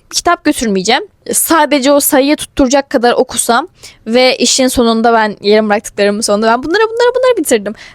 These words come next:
desem benim için yetecek kadar ayarladım. İnceleme yazacağım bir kitap getirmeyeceğim. Okuduklarımın incelemesini yazarım. Videolarımı editleyebilirim. Onun haricinde yazı yazmayı istiyorum. Hatta yazı konusunda beni motive etsin diye yazı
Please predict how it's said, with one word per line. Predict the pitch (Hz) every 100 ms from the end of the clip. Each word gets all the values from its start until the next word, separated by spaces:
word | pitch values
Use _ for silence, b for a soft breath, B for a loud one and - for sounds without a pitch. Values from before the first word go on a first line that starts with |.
| _
desem | 311 - 359 392
benim | 269 254
için | 262 - 466 294
yetecek | 240 262 254 -
kadar | 220 190 - -
ayarladım. | 202 190 190 208 349 - _
İnceleme | 262 262 330 349
yazacağım | 349 302 269 262
bir | 220
kitap | - 202 -
getirmeyeceğim. | 190 240 302 349 381 427
Okuduklarımın | - 247 269 233 226 208
incelemesini | 202 196 196 - 190
yazarım. | 202 254 311 480 - -
Videolarımı | 214 277 262 330 339 320 339
editleyebilirim. | - 226 220 214 214 208 220 311 -
Onun | 247 311
haricinde | 277 233 240 311
yazı | 294 254 269
yazmayı | 262 240 214 202
istiyorum. | - - - 339 320 349 359
Hatta | 294 - 302
yazı | 254 247 254 311
konusunda | 302 254 - 247 233
beni | 262
motive | 240 233 277 294
etsin | 294 - 233 220
diye | 262 381 B B B B _ 233
yazı | 226 254 247 294 330